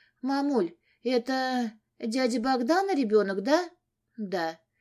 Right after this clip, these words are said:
"Я очень его в юности любила". "Мам, там такое в Новгороде. Мы два раза с тётей Ириной ездили к папе, он подал встречный иск против Богдана. Обвинил, что он сам отправил жену домой по такому опасному пути,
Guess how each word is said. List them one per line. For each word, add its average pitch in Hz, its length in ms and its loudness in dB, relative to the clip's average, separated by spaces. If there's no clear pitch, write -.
"Я 247 460 0
очень 254 340 0
его 254 180 -2
в 233 40 -2
юности 247 500 -2
любила". 233 600 2
"Мам, 240 380 0
там 247 220 2
такое 247 440 4
в 226 40 2
Новгороде. 233 800 2
Мы 262 160 -2
два 262 280 0
раза 254 300 2
с 233 60 -2
тётей 254 360 0
Ириной 240 260 2
ездили 226 380 4
к 214 120 -2
папе, 254 500 2
он 233 240 4
подал 247 340 4
встречный 240 500 -2
иск - 340 -2
против 269 360 -4
Богдана. 190 640 0
Обвинил, 233 640 4
что 277 200 -2
он 247 120 0
сам 262 380 0
отправил 226 540 6
жену 214 260 4
домой 214 400 4
по 233 80 0
такому 226 440 4
опасному 240 560 0
пути, 277 540 0